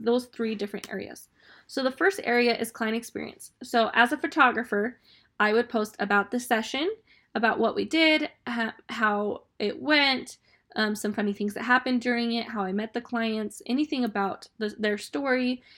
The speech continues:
how he proposed, their engagement story, um, what their wedding day was like, the vendors that were included, kind of stuff like that.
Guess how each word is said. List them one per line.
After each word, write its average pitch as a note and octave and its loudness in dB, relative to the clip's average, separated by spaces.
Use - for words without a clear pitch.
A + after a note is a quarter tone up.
how G#3+ -2
he G#3 -4
proposed, A3+ 0
their G3 -2
engagement A3+ -6
story, A3 -2
um, F#3+ -2
what G#3 -2
their F#3+ -4
wedding B3+ 0
day B3+ 2
was A3+ 0
like, G#3+ -2
the G3+ -2
vendors B3 0
that - -2
were A3+ 0
included, G#3+ -2
kind C#4+ -2
of C4+ -6
stuff B3+ -2
like G#3 0
that. - -4